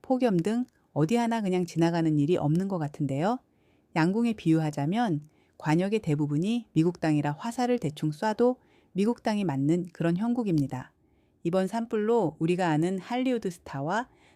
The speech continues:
셀럽들의 고급 저택도 많이 불탔다고 해요. 근데 부유층이야 자신들이 가진 자산 중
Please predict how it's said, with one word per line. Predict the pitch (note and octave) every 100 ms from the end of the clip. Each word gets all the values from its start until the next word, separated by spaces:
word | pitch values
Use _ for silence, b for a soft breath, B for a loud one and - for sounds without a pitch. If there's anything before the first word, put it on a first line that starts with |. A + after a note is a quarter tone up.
| _
셀럽들의 | A#3+ B3+ C4 - A3+ A3+
고급 | E3 E3 -
저택도 | - E3 E3+ - F3+
많이 | F3 D3
불탔다고 | D#3 D#3+ D#3+ G#3 - D3+ D#3
해요. | F#3 D3+ C3+ D3+ b b b b
근데 | _ E3 D#3+ G3 D3+ D3+ B -
부유층이야 | F3+ G3 - E3 D3+ E3+ F#3+ D#3
자신들이 | - D3+ G#3+ A3 A#3
가진 | G3 D#3 D#3+
자산 | C#3+ C#3+ C#3
중 | C#3+ G#3